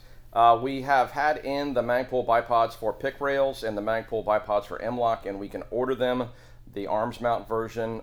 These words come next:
Um, it's my understanding that bi-, that Magpul just dropped for N R A, a, uh, or at least coming to the market, is one that also mounts on a standard hunting rifle sling stud.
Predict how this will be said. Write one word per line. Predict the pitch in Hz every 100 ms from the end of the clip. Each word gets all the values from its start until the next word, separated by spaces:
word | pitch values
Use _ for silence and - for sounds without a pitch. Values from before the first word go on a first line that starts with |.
| -
Um, | 95 92
it's | 95 -
my | 113
understanding | 113 107 117 113
that | 104 87
bi-, | 104 104 -
that | 101 95
Magpul | 104 107 - 104 101
just | 101 -
dropped | - 101 101 -
for | - 87
N | 107
R | 101 101
A, | 101 101 101 - - - - -
a, | 95 95 95 98 95 90 -
uh, | 87 87
or | -
at | 85
least | 110 107 -
coming | 127 123 117
to | 117
the | 104
market, | 104 104 107 98
is | 101 101 -
one | 104 104 98
that | -
also | 98 95 110
mounts | 98 98 101 -
on | 92
a | 90
standard | - - - 110 113 104 92
hunting | - 110 104
rifle | 101 101 117
sling | - 110 113
stud. | - 120 113 120